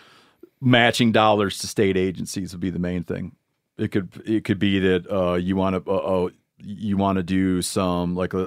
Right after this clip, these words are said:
Arizona, say, wants to do some bighorn restoration and move bighorns into a new mountain range to try to ex-, to, to restore some of their range. And you're gonna do some habitat work ahead of that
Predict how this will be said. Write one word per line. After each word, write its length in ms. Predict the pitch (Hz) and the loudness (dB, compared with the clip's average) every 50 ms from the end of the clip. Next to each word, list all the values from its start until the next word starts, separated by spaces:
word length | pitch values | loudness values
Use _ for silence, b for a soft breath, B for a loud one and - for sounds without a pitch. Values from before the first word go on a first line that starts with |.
| - 104 | -4 -2
Arizona, 720 | 107 101 101 101 98 90 95 107 101 101 101 101 98 92 | -2 0 0 0 0 0 0 0 0 2 0 -2 -2 -4
say, 460 | - - 104 92 90 90 90 87 90 | -4 -4 -2 -2 0 0 0 -2 -2
wants 320 | 90 90 90 87 87 - - | -4 -4 -4 -4 -4 -6 -8
to 80 | 92 | -8
do 200 | 85 92 92 90 | -6 -4 -4 -4
some 260 | 85 - - 92 87 | -4 -4 -6 -6 -4
bighorn 440 | 78 104 101 95 87 95 98 95 90 | -2 0 0 0 0 -2 -2 -2 -2
restoration 680 | 90 90 92 90 - - 92 95 90 87 85 - - 92 | -2 -2 -2 -4 -6 -6 -4 -4 -2 -2 -4 -4 -6 -6
and 120 | 87 87 87 | -4 -4 -2
move 240 | 90 87 85 82 | -2 -4 -4 -4
bighorns 540 | 80 98 92 85 92 101 95 92 87 80 98 | -4 -4 -4 -4 -4 -4 -4 -4 -4 -6 -6
into 640 | 92 87 85 - - 101 90 87 85 85 80 80 - _ _ _ _ _ _ - | -6 -6 -6 -6 -6 -6 -6 -4 -4 -6 -8 -10 -14 _ _ _ _ _ _ -12
a 380 | - 92 90 87 85 85 82 82 | -6 -4 -2 -2 -2 -2 -2 0
new 180 | 85 92 95 92 | 0 0 0 0
mountain 280 | 92 87 87 82 73 | -2 -2 -4 -8 -10
range 420 | 80 78 76 - - - - - - _ _ _ _ | -12 -12 -12 -14 -14 -16 -16 -20 -20 _ _ _ _
to 80 | - | -12
try 180 | - - 92 85 | -6 -4 -4 -4
to 60 | 85 | -4
ex-, 180 | 87 87 - - - _ _ - | -6 -6 -10 -12 -14 _ _ -10
to, 320 | - 104 92 87 92 92 - | -8 -8 -8 -6 -8 -10 -6
to 220 | - 113 98 90 90 | -2 -2 0 0 -2
restore 420 | 92 98 - - 117 107 104 95 | -2 -4 -2 0 0 2 2 2
some 180 | - 113 104 101 | 0 -2 -2 -2
of 80 | 92 | -2
their 180 | 92 98 95 92 | -2 0 0 0
range. 500 | 90 90 87 85 87 90 85 - - - _ _ _ _ _ _ _ - | -2 -2 -4 -4 -6 -8 -12 -14 -16 -20 _ _ _ _ _ _ _ 0
And 80 | 123 | 0
you're 80 | 110 104 | 2 2
gonna 80 | 113 | 2
do 100 | 107 110 | 2 0
some 140 | 104 - 113 | 0 0 0
habitat 560 | 92 - 120 113 104 110 - - 110 101 85 | 0 2 2 4 2 2 2 2 0 0 0
work 240 | 98 101 92 90 - | 0 0 -2 0 -2
ahead 220 | 90 87 98 92 90 | -4 -4 -2 -2 -2
of 60 | 87 | -2
that 260 | 85 85 82 80 - | -2 -2 -4 -4 -6